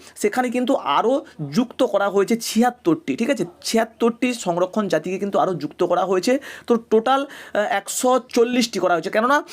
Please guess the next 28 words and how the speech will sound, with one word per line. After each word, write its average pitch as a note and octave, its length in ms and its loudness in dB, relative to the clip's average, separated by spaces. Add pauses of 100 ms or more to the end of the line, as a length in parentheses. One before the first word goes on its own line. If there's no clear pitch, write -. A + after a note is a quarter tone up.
(160)
এখান B3 260 0
থেকে B3+ 180 2
ছষট্টির A#3 480 0
মধ্যে A#3 240 4
দুটো F3+ 320 0
জাতিকে G3+ 340 0
কিন্তু A3+ 240 0
বাদ D#3 300 0
দেওয়া D#3+ 180 2
হয়েছিল, C3 320 -2 (220)
ঠিক C4+ 120 -2
আছে? D#3 200 0 (220)
তো B3+ 80 2
টোটাল B3 320 2
একশো G#3+ 220 0
চল্লিশটা G#3 400 2
করা G#3 180 0
হয়েছে। A3 240 0
সেই A#3+ 240 0
যে A#3 140 2
নতুন G#3 540 4
যে D4 100 4
সংরক্ষণ, G#3+ 760 0 (180)
সেই A#3+ 160 0
সংরক্ষণটাকে G#3+ 800 0
কিন্তু G#3+ 260 2
না F#3+ 340 0
মেনে F#3 360 2